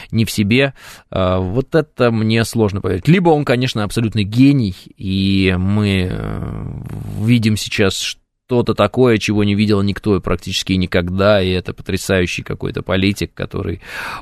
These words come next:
умудрился обвести вокруг пальца вообще всех и даже себя.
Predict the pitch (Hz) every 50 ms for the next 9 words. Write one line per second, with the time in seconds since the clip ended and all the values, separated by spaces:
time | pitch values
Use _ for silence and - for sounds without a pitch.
0 | - - 123 123 127 127 120 123 131 131 117 - 120 110 101 117 117 - - 117
1 | 107 107 - 120 113 101 - - 120 120 - - 104 98 110 104 - - - 113
2 | 101 92 - - - 104 110 110 98 - - 95 90 85 90 82 82 87 - -
3 | 87 85 92 98 - 98